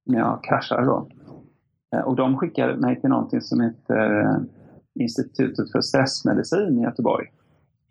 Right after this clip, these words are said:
Jag hade en jättebra doktor och he-, hennes <laughs> viktigaste roll var ju att bromsa mig, för jag trodde att jag skulle börja jobba efter en månad igen. Eh, men hon har ju sett många som jag,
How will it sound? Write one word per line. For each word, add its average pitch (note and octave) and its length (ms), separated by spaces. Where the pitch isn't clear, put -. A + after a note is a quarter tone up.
Jag - 220
hade A2+ 280
en - 480
jättebra B2+ 400
doktor A2+ 480
och A#2 420
he-, - 380
hennes A#2+ 580
<laughs> - 540
viktigaste C#3 640
roll C#3 220
var B2 180
ju B2 60
att A#2+ 60
bromsa C3+ 460
mig, A#2+ 240
för A#2 80
jag A2+ 100
trodde C#3+ 240
att B2 80
jag A#2 100
skulle B2 160
börja C3 140
jobba A#2 280
efter C#3+ 180
en C#3+ 100
månad A#2+ 320
igen. A#2 280
Eh, - 120
men B2 140
hon B2+ 120
har B2 100
ju B2 60
sett - 220
många A#2 280
som B2 120
jag, A2 220